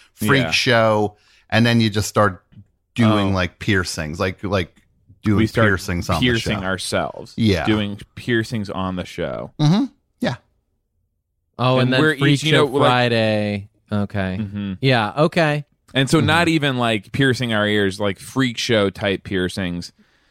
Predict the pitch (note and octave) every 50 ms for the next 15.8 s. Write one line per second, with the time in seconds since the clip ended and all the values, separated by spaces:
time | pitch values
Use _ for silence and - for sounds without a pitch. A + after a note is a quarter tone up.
0 | _ _ _ _ _ _ - A2 G#2 - G#2 G2 F2 - G#2 F#2+ F#2 F2+ D#2 -
1 | G2+ G2 G2 G2 F#2+ F2 D2 C2 A#1+ - - - _ _ _ _ _ _ _ _
2 | - G#2 F2+ F2 E2+ - _ _ _ - G2+ A2 G#2+ - - A2+ A2 G#2 F#2 F2
3 | G2 G#2 F#2+ F#2 F2+ D#2+ - D#2+ D#2+ D#2 C#2 C#3+ D3+ - - D3+ C#3 A#2+ A2 A2+
4 | B2+ B2+ C3 C3+ A#2 G#2+ G#2+ G#2+ G#2+ B2+ C3+ C3 A#2 A2 A#2 - - B2+ C3 B2
5 | A2 G2+ G2+ - - C3 B2+ B2 A2+ A2 G#2 - C3 B2 A#2+ A2+ G#2+ A#2+ - -
6 | C3+ B2 A2+ A2 A2+ G#2+ G#2+ G2 G2+ A2+ A2+ A2 G#2 G2+ B2 A#2 A2 G#2 F2+ F2
7 | D#2+ C#2+ C#2 C#2+ C#2 C#2 E2 - - - - _ _ _ _ _ _ _ _ _
8 | _ _ _ _ _ _ _ _ _ _ D3+ D#3+ C#3+ B2+ A#2 A2 G#2 G2 G2 G2
9 | G2 G2 G2 F#2+ F#2+ G2 F#2+ F#2+ F#2+ F#2 F#2 F#2 G2 - _ _ _ _ _ _
10 | _ _ _ _ _ _ _ _ _ _ _ _ _ _ _ _ _ _ _ _
11 | _ _ - - _ _ - B2 A#2 - - - D3+ E3 E3+ - F3 D#3+ D3+ C#3
12 | A#2+ G#2 G2+ B2+ B2 B2 B2 B2 A#2+ G#2+ A2+ G#2 G2+ G2 G2+ G#2 G2+ G2 - -
13 | - - - G2 F2+ A2 A2 G2+ G#2 G#2 G#2 A2 C#3+ D#3+ F3+ G3+ F#3+ - G3 F#3+
14 | F#3+ F3+ D#3 C3+ _ - D3 D3 C#3+ C#3+ C#3 D3 C#3 C3+ C3+ C3 A#2+ B2+ A#2+ A#2
15 | G#2 A2 A#2 A2+ G2 F#2 A2 G2 F#2 F2+ F#2 F2+ F#2+ G2+ G#2